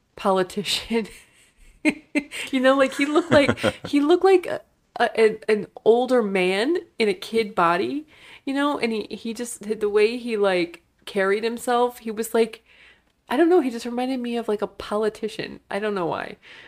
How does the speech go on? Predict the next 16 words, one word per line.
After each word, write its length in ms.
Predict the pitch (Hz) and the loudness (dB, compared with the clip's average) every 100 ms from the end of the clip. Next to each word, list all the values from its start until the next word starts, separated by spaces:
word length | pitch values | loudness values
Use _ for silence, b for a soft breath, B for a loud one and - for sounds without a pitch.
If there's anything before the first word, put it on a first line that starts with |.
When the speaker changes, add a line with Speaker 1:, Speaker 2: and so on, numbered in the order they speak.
| B | B
Speaker 1:
but 300 | 196 180 - - - - | -6 -4 -6 -12 -20 -12
he 180 | 208 220 | -6 -4
was 160 | 208 | -4
adorable. 460 | 190 170 165 160 - 160 | -2 0 0 0 -8 -6
He 100 | 185 | -4
did 220 | 170 165 | -4 -4
really 220 | 170 - | -6 -4
good 160 | 156 - | -4 -4
in 100 | - | -4
this. 340 | - - - _ _ - | -8 -10 -16 _ _ -10
Speaker 2:
Yeah. 280 | 101 101 - _ _ _ - | -4 -4 -4 _ _ _ -10
Uh, 260 | 127 95 65 - _ _ _ _ _ _ _ - | -8 -8 -10 -20 _ _ _ _ _ _ _ -12
the 120 | 117 | -10
casting 560 | - 220 285 - 320 311 | -6 -4 -2 -2 0 0
is 160 | 277 | -2
great. 300 | - 73 58 | -2 -2 -4